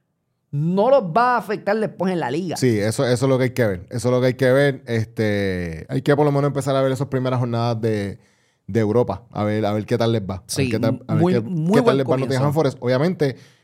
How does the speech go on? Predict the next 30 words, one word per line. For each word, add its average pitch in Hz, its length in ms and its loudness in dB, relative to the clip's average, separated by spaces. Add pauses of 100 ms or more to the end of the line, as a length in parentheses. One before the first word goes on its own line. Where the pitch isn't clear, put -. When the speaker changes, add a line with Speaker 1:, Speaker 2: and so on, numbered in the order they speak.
(560)
Speaker 2:
mientras 120 600 0
partidos 117 440 -2
que 123 100 0
vayan 123 220 0
ganando 127 340 -2
en 156 60 -2
Europa 151 320 0
son 143 140 -4
más 127 120 -4
chavitos 123 320 -2
para 120 240 0
ellos, 139 220 0
que 113 100 -8
eso 107 120 -4
por 113 100 -2
lo 117 60 -2
menos 120 220 -2
para 110 180 -2
la 101 80 -2
próxima 110 300 -4
temporada 110 840 -4
de 104 120 -4
fichajes 107 340 -2
pues 101 160 -4
les 92 80 -6
puede 104 200 -4
ayudar. 110 340 0 (160)
Speaker 1:
Claro. 101 200 -4
Speaker 2:
Pero, 104 600 0
pues, 123 160 -2